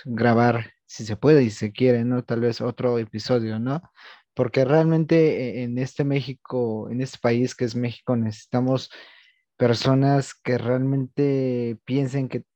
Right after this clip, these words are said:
que todo es posible, realmente que, que tengan esa, esa misión social y, y que nos inspiren a hacer cosas que, a esos, a esas, eh, que nos inspiren a realizar esos sueños, esas cosas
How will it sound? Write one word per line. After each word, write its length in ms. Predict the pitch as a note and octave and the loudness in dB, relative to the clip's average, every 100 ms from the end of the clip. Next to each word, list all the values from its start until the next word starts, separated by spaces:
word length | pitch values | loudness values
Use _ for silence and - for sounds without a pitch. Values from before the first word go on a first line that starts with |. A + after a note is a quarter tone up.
| _ - | _ -12
que 140 | A#2 | -12
todo 200 | - C#3+ | -4 -4
es 100 | C#3+ | -2
posible, 540 | - C3 C#3 C3+ C#3+ | -6 -6 -4 -2 -2
realmente 640 | C3+ C3+ C#3 C3+ C3 C#3+ B2+ | -2 -2 -2 -4 -4 -4 -4
que, 240 | A#2 A2 | -6 -8
que 380 | - A2 A2 G#2+ _ _ - - | -6 -6 -6 -8 _ _ -20 -2
tengan 320 | C#3+ C#3 C3+ | 2 4 2
esa, 440 | C3 - C3+ B2 - _ _ _ - | 2 0 0 0 -4 _ _ _ -8
esa 280 | C3 C3 C#3+ | -4 0 0
misión 640 | B2 - B2+ C3 C3 B2+ | 0 -2 -2 -2 -2 -4
social 560 | - A2+ C3 C3 C#3 - - _ _ _ _ _ _ - | -6 -4 0 0 0 -6 -18 _ _ _ _ _ _ -10
y, 720 | A2+ A2 A2+ A#2 B2+ A#2+ A#2 | -6 -4 -4 -2 -2 -2 -4
y 60 | |
que 180 | - B2 | -4 -2
nos 280 | B2+ A#2+ - | 0 -2 -4
inspiren 640 | B2 B2 - C#3+ C#3+ C#3+ B2 | -4 -4 -2 2 2 2 -2
a 280 | G#2+ A2 | -4 -4
hacer 320 | G#2+ - B2 - | -2 -2 -2 2
cosas 400 | C3 - C3 - | 0 2 -2 -2
que, 720 | A#2 G#2+ G#2+ G#2+ G#2 G2+ G#2 _ _ _ _ - _ - | -6 -6 -6 -8 -10 -12 -16 _ _ _ _ -20 _ -8
a 180 | A#2 | -4
esos, 500 | A#2 B2+ C#3 B2 - - | -4 -2 -4 -4 -14 -8
a 100 | B2 | -4
esas, 320 | C3 C#3 - | -2 -2 -4
eh, 160 | B2+ A#2 | -8 -6
que 140 | C3 | -4
nos 180 | B2+ B2 | -4 -4
inspiren 480 | A#2 - C#3+ D3+ C3 | -6 0 4 4 2
a 580 | A2+ A#2 A#2 A#2 A#2 A2+ | -2 -2 -2 -2 -2 -2
realizar 480 | A#2+ A#2 A2 C3 | -2 -2 -2 0
esos 280 | C3+ C3 C3 | 0 0 -4
sueños, 540 | - C3 C3 B2+ B2 B2 | -2 -2 -2 -4 -4 -6
esas 260 | B2 B2 | -4 -6
cosas 460 | - C3 C3 A#2+ | -2 -2 -2 -4